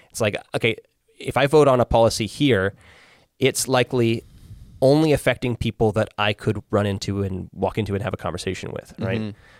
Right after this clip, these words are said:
Speaker 1: I'm not, I'm not talking for people that I don't have some means of knowing.
Speaker 2: Right.
Speaker 1: Right. I, I, I can know these people, and I probably do know a lot of them.
Speaker 2: Mm-hmm.
Speaker 1: So it, I'm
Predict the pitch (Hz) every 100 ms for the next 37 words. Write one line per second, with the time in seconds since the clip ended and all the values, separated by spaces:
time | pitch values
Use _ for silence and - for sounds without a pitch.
0 | _ 120 127 123 - - 131 135 - -
1 | 113 127 113 107 120 - 98 95 98 110
2 | 107 - - - 107 95 - - - 110
3 | 107 104 101 95 95 95 98 98 80 -
4 | - _ _ - 101 - _ _ - 101
5 | - 95 - - 98 104 98 _ - 101
6 | 127 120 131 139 120 110 98 - 117 113
7 | 104 147 95 90 85 85 87 - - -
8 | _ - 104 101 - 104 90 90 - _
9 | _ _ 90 92 _ - 107 113